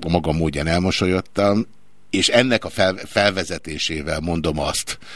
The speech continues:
hogy hallgatom önt, és értem az óvatosságát, csak azt akartam önnek mondani, hogy én mindent elkövettem annak érdekében, hogy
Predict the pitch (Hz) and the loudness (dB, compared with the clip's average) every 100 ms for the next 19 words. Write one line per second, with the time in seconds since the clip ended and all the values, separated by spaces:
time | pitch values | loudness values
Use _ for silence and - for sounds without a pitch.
0 | - - - 78 98 92 87 82 82 101 | -16 -14 -10 0 2 2 0 -4 -2 -2
1 | 107 87 - 104 - 82 78 87 95 98 | 0 0 2 2 0 -4 -2 -2 0 -2
2 | 98 - 104 113 - 110 95 87 82 - | -2 -2 0 0 0 -2 -2 -4 -6 -4
3 | 80 80 76 90 92 87 87 117 73 67 | -4 -4 -4 -2 0 4 4 4 0 -6
4 | 71 67 76 - 76 76 76 92 101 98 | -10 -8 -10 -6 -8 -8 -8 -6 -6 -2
5 | 107 98 | 0 2